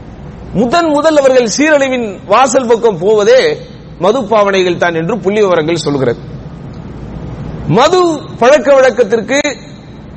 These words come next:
மது பாவனைகளுக்கு அல்லது போதை பழக்க வழக்க பயன்பாட்டிற்கு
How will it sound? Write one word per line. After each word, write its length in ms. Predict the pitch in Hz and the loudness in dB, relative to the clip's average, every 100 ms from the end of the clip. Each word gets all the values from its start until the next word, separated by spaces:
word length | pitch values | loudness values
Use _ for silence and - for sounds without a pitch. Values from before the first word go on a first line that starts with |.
| - - - | -18 -18 -6
மது 240 | 190 269 330 | 0 0 0
பாவனைகளுக்கு 800 | 262 277 269 254 226 214 175 269 285 - - - - | 2 4 4 4 2 0 0 -2 -2 -6 -18 -20 -6
அல்லது 200 | 220 247 214 | -2 0 2
போதை 320 | 254 330 311 | 4 4 2
பழக்க 340 | 220 269 240 269 | 2 2 4 2
வழக்க 280 | 254 240 254 226 175 - | 4 4 2 2 0 -2
பயன்பாட்டிற்கு 760 | 233 302 269 240 196 190 262 | -2 0 0 0 0 -4 0